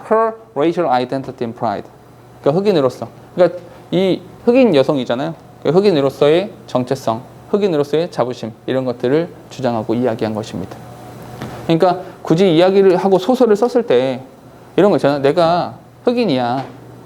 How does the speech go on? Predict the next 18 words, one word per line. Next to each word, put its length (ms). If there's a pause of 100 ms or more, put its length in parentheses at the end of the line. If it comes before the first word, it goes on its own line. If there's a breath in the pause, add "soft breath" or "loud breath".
(160)
근데 140
사실 260
이때면 360
뭐 120
인종차별 500
좀 140
있-, 240
있고 240
막 120
이럴 200
때잖아. 440
아직도 300
있으니까. 600 (460 loud breath)
근데 120
그때 280
이야기를 420
써내려갈 460
때 220